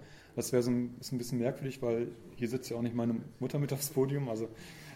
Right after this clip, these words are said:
aber das hat damit zu tun, dass, ähm, wenn man halt diesen Adel untersucht, dann, dann sp-, dann spielen Familien eine sehr große Rolle, ne? Wenn, wenn ich halt, wenn ich halt die Ökonomen untersuche, dann, dann sind Stiftungen sehr wichtig. Hier sind halt Familie sehr wichtig.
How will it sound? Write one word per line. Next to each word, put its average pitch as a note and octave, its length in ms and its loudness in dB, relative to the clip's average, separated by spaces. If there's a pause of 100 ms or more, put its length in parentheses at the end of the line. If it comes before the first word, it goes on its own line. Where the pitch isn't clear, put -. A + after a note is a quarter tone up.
aber C3 220 10
das C3 380 2
hat D3+ 200 6
damit D3+ 240 8
zu - 80 0
tun, D3 240 8
dass, C#3+ 320 4
ähm, B2+ 280 8 (580)
wenn C3 120 8
man C3+ 180 6
halt C3 260 8
diesen C3 200 2
Adel C#3+ 320 8
untersucht, G#2+ 480 2
dann, A#2+ 240 2
dann A#2+ 380 2 (100)
sp-, - 160 -12 (320)
dann A#2+ 120 2
spielen C#3 280 2
Familien C3+ 440 6
eine B2+ 100 2
sehr B2 240 6
große C3 300 0
Rolle, G#2 260 -2 (160)
ne? C#3+ 260 -2
Wenn, A#2+ 360 0 (360)
wenn A#2+ 140 6
ich A#2+ 120 4
halt, B2+ 300 8 (140)
wenn B2 100 6
ich B2+ 140 2
halt B2 200 8
die A#2+ 280 0
Ökonomen C3+ 420 6
untersuche, D#3+ 480 2
dann, C3 240 2
dann A#2+ 220 2
sind A#2+ 180 0
Stiftungen D#3+ 420 0
sehr D3 200 4
wichtig. C#3+ 360 -2 (600)
Hier C3 100 6
sind B2+ 240 4
halt A#2 320 4
Familie A#2+ 420 6
sehr G#2 200 0
wichtig. - 360 -2